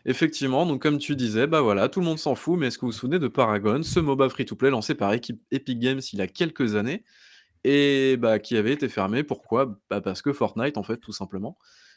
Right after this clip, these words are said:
Euh, avec le succès du mode Battle Royale de Fortnite, Epic Games s'est dit : « Bon, on va virer Paragon à la poubelle, on va rediriger un petit peu, euh, notre force, euh, enfin, no-, notre force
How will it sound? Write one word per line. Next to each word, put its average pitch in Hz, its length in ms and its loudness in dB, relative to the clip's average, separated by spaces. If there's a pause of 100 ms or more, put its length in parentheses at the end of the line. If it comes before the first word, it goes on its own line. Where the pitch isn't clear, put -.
(140)
Euh, 92 180 -2
avec 120 300 0
le 113 280 0
succès - 360 -4
du 120 80 -6
mode 113 180 -4
Battle 110 260 0
Royale 107 260 0
de 104 60 -2
Fortnite, 135 560 -6
Epic 107 280 -8
Games 127 220 0
s'est 101 320 -6
dit : « 107 180 -2
Bon, 143 260 0 (640)
on 107 100 0
va 113 100 4
virer 131 260 4
Paragon 123 400 2
à 110 40 2
la 101 100 0
poubelle, 123 320 2
on 139 80 -2
va 104 60 0
rediriger 117 480 0
un 127 120 -2
petit - 180 -12
peu, 143 340 0
euh, 92 300 -2
notre 143 180 -2
force, - 460 -2
euh, 98 640 0
enfin, 101 180 -2
no-, 95 240 -6
notre 98 180 -10
force - 300 -10